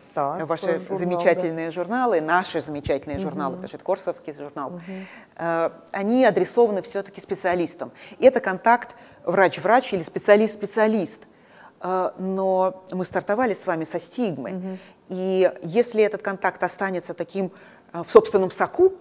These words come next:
Speaker 1: Мгм.
Speaker 2: э, то,
Speaker 1: Внутри
Speaker 2: собственно говоря,
Speaker 1: сообщества.
Speaker 2: да, то, собственно говоря,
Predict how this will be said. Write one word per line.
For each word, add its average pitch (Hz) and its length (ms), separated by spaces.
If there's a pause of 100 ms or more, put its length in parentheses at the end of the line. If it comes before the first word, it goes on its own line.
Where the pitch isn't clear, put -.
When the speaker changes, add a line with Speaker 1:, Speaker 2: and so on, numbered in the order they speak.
Speaker 1:
Мгм. 185 360 (300)
Speaker 2:
э, 190 160
то, 214 140
Speaker 1:
Внутри 208 80
Speaker 2:
собственно 214 440
говоря, 196 240
Speaker 1:
сообщества. 185 260
Speaker 2:
да, 151 140 (300)
то, 226 80
собственно 233 480
говоря, 226 480